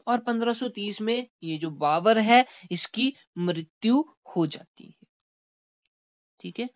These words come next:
बाबर की मृत्यु हो गई। अब इंपॉर्टेंट क्वेश्चन यहाँ से आ जाता है कि, अ, बाबर को दो बार दफनाया गया था, इनकी, इसका मकबरा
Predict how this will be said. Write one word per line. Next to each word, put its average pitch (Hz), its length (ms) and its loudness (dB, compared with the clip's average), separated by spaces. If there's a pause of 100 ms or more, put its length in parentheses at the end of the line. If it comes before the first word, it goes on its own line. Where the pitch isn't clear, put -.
(280)
बाबर 160 260 0
की 240 220 -6
मृत्यु 180 560 -4 (420)
हो 165 120 -4
गई। - 240 -16 (360)
अब 214 120 2
इंपॉर्टेंट 240 500 -2
क्वेश्चन 226 300 -4
यहाँ 196 240 -2
से 196 160 -4
आ 160 120 -2
जाता 156 300 -4
है 180 240 -2
कि, 254 220 -4 (320)
अ, 190 120 4
बाबर 196 460 4
को 247 240 2
दो 214 240 4
बार 220 200 4
दफनाया 214 480 2
गया 214 220 2
था, 214 340 -2 (120)
इनकी, 180 300 -8
इसका 190 540 -2
मकबरा 190 640 -2